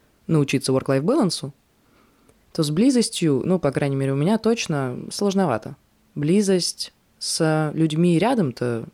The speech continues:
сложна. А что уж говорить о тех, кого мы не знаем. Но как будто интернет, наоборот, это перевернул.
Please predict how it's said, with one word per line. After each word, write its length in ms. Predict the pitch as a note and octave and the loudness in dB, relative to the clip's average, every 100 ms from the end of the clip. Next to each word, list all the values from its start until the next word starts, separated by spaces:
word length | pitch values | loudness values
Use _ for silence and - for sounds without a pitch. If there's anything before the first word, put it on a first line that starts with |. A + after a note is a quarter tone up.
| _ | _
сложна. 560 | - - B2+ B2 A#2 A#2 - _ _ _ _ _ _ _ _ _ | -14 -6 -4 -4 -6 -8 -16 _ _ _ _ _ _ _ _ _
А 80 | C3 | -8
что 200 | - E3+ | -2 0
уж 100 | D#3+ | 0
говорить 320 | C#3+ D3 D3+ | 2 0 0
о 40 | |
тех, 200 | C#3+ D3 | -2 -4
кого 200 | - C#3 | -2 -4
мы 80 | C#3 | -2
не 100 | D3 | -2
знаем. 420 | D3+ C#3 A2 A#2+ - _ _ _ _ _ _ _ - | -2 -2 -4 -10 -18 _ _ _ _ _ _ _ -6
Но 100 | D3 | -2
как 180 | D3+ | -2
будто 500 | D3+ A3 - G3 F3 - | 0 -2 2 0 0 0
интернет, 520 | E3 D#3 D3+ A3 D4 | -2 0 2 0 2
наоборот, 420 | F#3 D3 D3+ G3+ | 0 2 0 0
это 120 | F#3 | 0
перевернул. 600 | F3+ F3 F3 F3 C3 G#2+ | 0 0 2 0 -2 -4